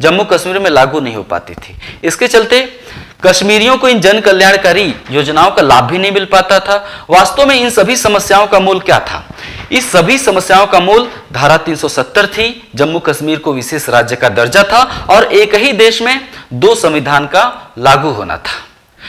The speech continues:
इन सभी समस्याओं का मूल चूंकि धारा तीन सौ सत्तर थी, विशेष राज्य का दर्जा था और एक ही राज्य में दो संविधान लागू होना था, इसलिए हाल ही में पाँच अगस्त दो हज़ार उन्नीस को हमारी केंद्र सरकार ने महत्वपूर्ण कदम उठाते हुए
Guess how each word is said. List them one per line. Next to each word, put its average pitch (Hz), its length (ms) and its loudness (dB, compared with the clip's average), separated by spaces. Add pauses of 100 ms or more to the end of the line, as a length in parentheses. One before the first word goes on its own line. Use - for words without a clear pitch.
(300)
इन 262 180 2
सभी 233 280 0
समस्याओं 220 460 2
का 220 120 2
मूल 196 180 2
चूंकि 214 220 -4
धारा 147 260 2
तीन 185 180 -2
सौ 170 120 -8
सत्तर 196 360 0
थी, 240 340 -6 (160)
विशेष 165 340 0
राज्य 143 240 2
का 147 140 0
दर्जा 127 340 2
था 208 160 0
और - 160 -2
एक 170 180 0
ही 202 140 -2
राज्य 208 260 4
में 254 180 0 (460)
दो 180 180 4
संविधान 147 420 -2
लागू 120 280 2
होना 107 200 -4
था, - 360 -14 (240)
इसलिए 196 280 0
हाल 135 260 2
ही 185 60 0
में 190 180 -4 (240)
पाँच 196 260 4
अगस्त 180 560 -2 (140)
दो 151 160 0
हज़ार 151 300 2
उन्नीस 160 360 -4
को 226 340 -2
हमारी 123 220 0
केंद्र 151 300 -2
सरकार 147 400 -2
ने 156 100 -6
महत्वपूर्ण 151 540 -2
कदम 135 320 2
उठाते 123 380 -2
हुए 202 220 2